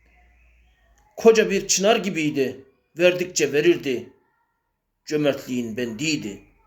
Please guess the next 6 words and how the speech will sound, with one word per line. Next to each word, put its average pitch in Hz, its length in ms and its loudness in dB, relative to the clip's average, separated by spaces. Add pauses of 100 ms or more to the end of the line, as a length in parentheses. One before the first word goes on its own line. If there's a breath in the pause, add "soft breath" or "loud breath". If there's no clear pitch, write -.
(2000 soft breath)
Uzuna 262 360 6
yakın 277 600 2 (840)
boyu 208 600 4 (200)
kemalı 190 440 2
temkinle 196 500 0
yürürdü. 135 580 -4